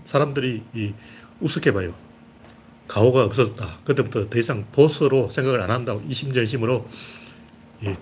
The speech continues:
짜고 치는 거예요. 그때부터 아무도 말을, 말을 안 들어. 네, 다음 곡지는 김건희 도둑 외교 들켜. 뭐,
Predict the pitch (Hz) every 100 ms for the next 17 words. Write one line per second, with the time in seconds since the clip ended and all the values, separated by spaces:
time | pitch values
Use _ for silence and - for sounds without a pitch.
0 | - - - - 143 127 - 156 170 110
1 | 80 - 127 117 123 107 131 120 120 -
2 | - 120 127 92 92 82 - - - -
3 | - - - - - - 113 104 - -
4 | 123 113 107 123 131 107 - - - -
5 | - 110 113 117 151 143 185 139 - -
6 | 113 160 175 135 131 127 139 135 92 -
7 | 104 90 - - - - - 98